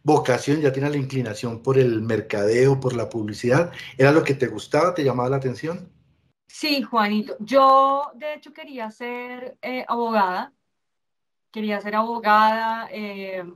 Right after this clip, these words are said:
Speaker 2: me gustaba un montón como, eh, pensar y poder ayudar a las personas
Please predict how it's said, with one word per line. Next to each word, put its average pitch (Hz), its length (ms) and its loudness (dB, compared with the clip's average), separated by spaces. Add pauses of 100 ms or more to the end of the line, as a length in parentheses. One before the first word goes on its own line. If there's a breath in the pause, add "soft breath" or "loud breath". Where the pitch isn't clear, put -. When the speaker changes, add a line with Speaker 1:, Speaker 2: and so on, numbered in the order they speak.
(100)
Speaker 2:
me 214 160 -2
gustaba 208 380 0
un 202 60 -2
montón 220 480 -2
como, 220 640 -4 (560)
eh, 208 220 -2
pensar 214 380 2
y 208 60 -2
poder 233 260 0
ayudar 208 300 0
a 190 80 -4
las 202 140 -6
personas 202 800 -4